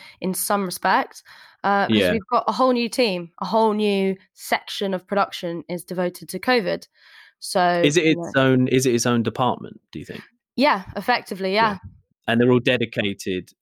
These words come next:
Speaker 2: dedicated crew, so they're not doubling up. They're not doing, you're not doing that and an, and a,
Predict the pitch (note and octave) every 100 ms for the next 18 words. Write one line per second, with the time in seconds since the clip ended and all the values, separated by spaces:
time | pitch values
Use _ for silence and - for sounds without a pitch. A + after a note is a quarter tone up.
0 | - A2 G2+ A2 F#2+ F#2 - F#2 F#2+ F#2+
1 | G2 G2+ G2 F#2 F2+ E2+ - F#2 F2+ -
2 | F#2 F2+ F2 E2+ F2+ G#2+ G#2 G2+ F#2+ F#2
3 | F2+ F2+ F#2 F2+ F2 E2+ F2 - F2+ F2
4 | F2+